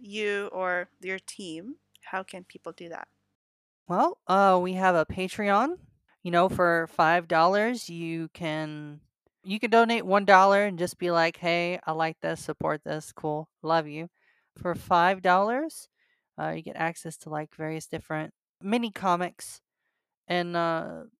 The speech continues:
Speaker 2: artwork, special things like tutorial videos on how the drawing is done, step by steps.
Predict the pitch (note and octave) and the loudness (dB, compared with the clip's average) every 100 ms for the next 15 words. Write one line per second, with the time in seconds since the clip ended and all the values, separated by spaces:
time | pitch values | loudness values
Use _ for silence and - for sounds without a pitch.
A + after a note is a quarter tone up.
0 | _ - F#3 G3 - F3 F3+ F#3 - - | _ 2 4 4 4 4 4 0 -12 -20
1 | - _ _ - - - F#3 F3+ F#3 F3 | -20 _ _ -18 -12 2 4 4 -2 -2
2 | F3 F3+ F3 D#3+ - - - G3 F#3+ F#3 | -4 -4 -8 -10 -10 -18 -4 2 4 4
3 | F3 F3+ F3+ F3+ F3+ E3+ D#3+ D3 E3+ E3 | 2 -2 -2 0 0 -2 -6 -8 -4 -2
4 | E3 D#3 D3+ F3+ F#3 F#3 F3+ D#3+ F3 E3+ | -2 -6 -2 2 2 0 -6 -4 -2 0
5 | E3+ F3 E3+ E3+ - F3 - E3+ - E3 | -2 -4 -6 -12 -8 -6 -4 -4 -4 -6
6 | D#3+ - - - - | -6 -6 -14 -18 -18